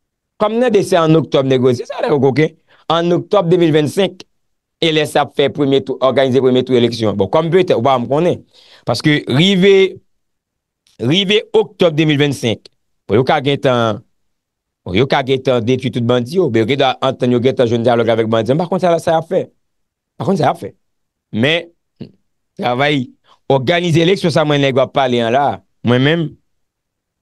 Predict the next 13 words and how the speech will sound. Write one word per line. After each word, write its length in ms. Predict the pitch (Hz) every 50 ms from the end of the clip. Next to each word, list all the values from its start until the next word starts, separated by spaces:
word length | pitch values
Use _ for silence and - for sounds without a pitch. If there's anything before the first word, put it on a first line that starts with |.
| _ _ _ _
e 80 | 117 127
pa 80 | 139 139
paske 320 | 165 175 - - 185 160
m 160 | 156 151 143 139 139
toujou 180 | 165 143 151
di 160 | 127 127 113
sa. 160 | 131 120 92 - _ _ _ _ _ _ _ _ _ _ _ _ _ -
Mwen 160 | 113 113 104 90
vle 200 | 113 151 175 185
eleksyon, 560 | 180 175 175 - - - 175 196 208 214 214 _ _ _ _ _ _ _ _ _ _ _ _ _ _ _ _ _ _ _ _ _
e 300 | 160 156 160 175 170 - - _
m 140 | 123 131 127 120
pa 120 | 175 175